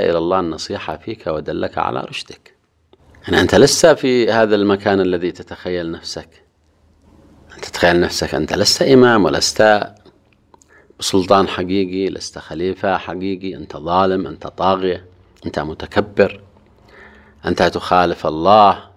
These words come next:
سميت نفسك بما ليس لك. أما موقع، موقعي أنا، فأنا أمرتك بتقوى الله، أنا أديت إليك النصيحة.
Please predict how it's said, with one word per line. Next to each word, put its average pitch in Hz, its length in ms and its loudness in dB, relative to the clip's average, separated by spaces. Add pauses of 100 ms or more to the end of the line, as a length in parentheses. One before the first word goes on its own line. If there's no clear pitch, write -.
(600)
سميت 95 500 4
نفسك 90 760 0 (920)
بما 82 200 0
ليس 113 260 4
لك. 113 460 2 (1160)
أما 95 300 6
موقع، 87 520 2 (800)
موقعي 92 520 2
أنا، 185 220 2
فأنا 190 580 -2
أمرتك 147 420 -2
بتقوى 131 440 0
الله، 78 280 -2 (400)
أنا 98 180 4
أديت 98 340 2
إليك 95 240 0
النصيحة. 95 580 0